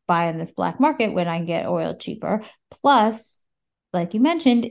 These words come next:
if they can get the prices down by October, it could kill some shale plants and, um, end up reducing supply a little later on, causing prices to then go up.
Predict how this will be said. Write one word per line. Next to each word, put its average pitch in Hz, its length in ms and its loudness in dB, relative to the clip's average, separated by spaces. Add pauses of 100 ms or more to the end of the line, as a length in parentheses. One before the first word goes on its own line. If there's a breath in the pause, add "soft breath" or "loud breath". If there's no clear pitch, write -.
if 180 280 0
they 180 180 0
can 185 120 -2
get 175 120 -2
the - 60 -10
prices 180 340 -4
down 185 200 0
by 196 160 0
October, 214 360 -2
it 180 160 -4
could 180 300 -8
kill 180 240 -2
some 180 260 -2
shale 202 320 0
plants 170 560 -4
and, 165 420 -6 (120)
um, - 500 -4
end 196 140 -2
up 175 160 -4
reducing 180 480 -4
supply 165 500 0
a 151 100 -2
little 165 200 -4
later 151 260 -4
on, 226 420 4 (880 loud breath)
causing 180 400 2
prices 165 380 -8
to 175 120 -6
then 170 200 -4
go - 180 -6
up. 52 220 -10